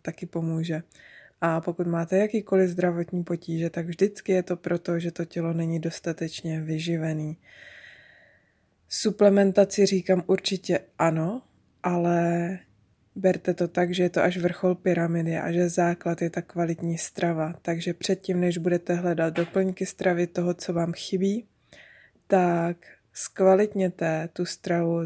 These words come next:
tak, jak jen to jde. Já se budu moc těšit u dalšího podcastu a kdybyste se se mnou chtěli spojit do té doby,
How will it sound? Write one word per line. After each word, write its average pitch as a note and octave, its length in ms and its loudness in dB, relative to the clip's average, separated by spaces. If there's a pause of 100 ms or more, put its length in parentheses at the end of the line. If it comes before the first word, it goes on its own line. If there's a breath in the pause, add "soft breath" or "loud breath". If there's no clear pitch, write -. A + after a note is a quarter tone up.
(140)
tak, F3 260 -4
jak F3 260 -2
jen E3+ 260 0
to E3 220 -4
jde. D#3 220 -4 (2500 loud breath)
Já F#3+ 300 6
se A3 280 0
budu G#3+ 360 2
moc G3+ 360 2
těšit F3+ 760 0
u F#3 260 4
dalšího F#3 680 2
podcastu F3+ 960 -2
a F3+ 160 2
kdybyste F3+ 680 0
se - 140 -6
se - 180 -6
mnou F3+ 220 0
chtěli F3+ 340 0
spojit F3 460 -2
do F3 240 0
té G#3 240 -2
doby, G3 420 0